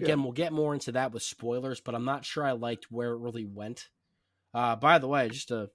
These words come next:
Speaker 2: fun fact, I didn't know this. Apparently, he would have played football at the same time at Alabama as Joe Namath.
Speaker 1: Well, I mean,
Speaker 2: So
Speaker 1: who's,
Speaker 2: I'm, I'm
Speaker 1: someone's gotta throw
Speaker 2: surprised,
Speaker 1: him the football.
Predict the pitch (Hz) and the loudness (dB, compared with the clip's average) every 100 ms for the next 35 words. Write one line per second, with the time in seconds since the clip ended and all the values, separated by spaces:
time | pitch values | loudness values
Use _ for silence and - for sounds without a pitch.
0 | - - 123 117 - 113 107 120 113 101 | -14 -4 -2 -2 0 0 0 -2 -2 -2
1 | 113 113 120 104 - - _ _ _ _ | -2 -2 -2 -4 -8 -14 _ _ _ _
2 | _ _ _ _ - - 180 196 147 123 | _ _ _ _ -16 2 4 4 2 -2
3 | 147 139 - 139 131 - 127 120 113 113 | 0 -2 0 -2 0 0 0 2 0 0
4 | 113 - 131 127 - 143 127 123 117 101 | -2 -2 -2 -2 0 0 2 0 -2 0
5 | 147 113 104 110 - 135 131 156 104 151 | 0 0 -2 -4 0 0 2 2 0 -6
6 | - _ _ _ _ _ _ _ _ _ | -20 _ _ _ _ _ _ _ _ _
7 | _ _ _ _ _ _ _ - 175 175 | _ _ _ _ _ _ _ 2 8 8
8 | 160 160 156 175 147 170 - 196 190 190 | 8 6 6 4 4 0 4 6 6 8
9 | 170 151 170 170 156 147 170 - 139 - | 8 10 8 8 4 -2 -2 -4 -8 -8